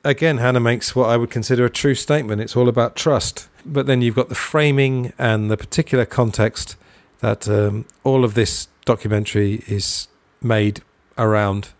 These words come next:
you know, this premise that vaccines are absolutely fine and there's essentially no argument. Oh, occasional doubts, you know, maybe one of your,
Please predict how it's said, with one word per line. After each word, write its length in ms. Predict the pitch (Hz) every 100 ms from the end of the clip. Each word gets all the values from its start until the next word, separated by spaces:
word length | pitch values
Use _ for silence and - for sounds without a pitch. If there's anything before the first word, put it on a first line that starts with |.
| -
you 80 |
know, 80 | 107
this 220 | 101 113
premise 640 | - - 113 104 - - - _ -
that 100 | 120
vaccines 480 | 131 120 - 113 110
are 60 |
absolutely 280 | 123 - 110
fine 400 | - 104 98 98
and 100 | 98
there's 140 | 101
essentially 400 | 98 - 110 -
no 220 | 104 104 101
argument. 480 | 101 92 98 101
Oh, 220 | 143 143 131
occasional 520 | - 131 107 107 101
doubts, 480 | 101 104 104 - -
you 60 |
know, 120 | 107
maybe 280 | 101 117 113
one 180 | 104 107
of 80 | 107
your, 340 | 104 101 98